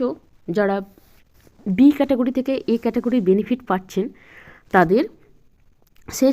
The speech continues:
স্কেলটাকে ডিক্রিজ করার কথা বলা হয়েছে। অর্থাৎ, instruction regarding decrease of salary of primary teachers from A category scale to B category scale, এটা কিন্তু বলে দেওয়া হয়েছে। অর্থাৎ, যাদের ছ মাসের ব্রিজ কোর্স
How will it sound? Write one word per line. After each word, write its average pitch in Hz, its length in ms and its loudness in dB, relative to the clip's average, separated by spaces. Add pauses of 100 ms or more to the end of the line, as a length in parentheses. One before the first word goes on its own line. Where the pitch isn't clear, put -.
স্কেলটাকে 247 440 -2 (120)
ডিক্রিজ 262 360 -4
করার 185 220 -4
কথা 160 200 -6
বলা 156 180 -6
হয়েছে। 143 260 -8 (320)
অর্থাৎ, 277 280 -2 (420)
instruction 233 500 -4 (120)
regarding 202 360 0 (300)
decrease 247 440 -4
of 214 60 -8 (140)
salary 180 380 -2 (440)
of 175 40 -4 (200)
primary 262 440 0
teachers 254 360 -2 (220)
from 196 160 -4 (220)
A - 20 0 (100)
category 247 400 -2
scale 208 240 -6 (100)
to 247 100 -6
B 175 160 -10 (180)
category 170 400 -8
scale, - 220 -12 (720)
এটা 196 180 -2
কিন্তু 269 140 2 (120)
বলে 202 180 2
দেওয়া 180 220 0
হয়েছে। 139 260 -8 (480)
অর্থাৎ, 269 300 -2 (600)
যাদের 208 260 4 (340)
ছ - 20 -14 (200)
মাসের 240 260 -4 (100)
ব্রিজ 196 200 -4 (120)
কোর্স 226 220 0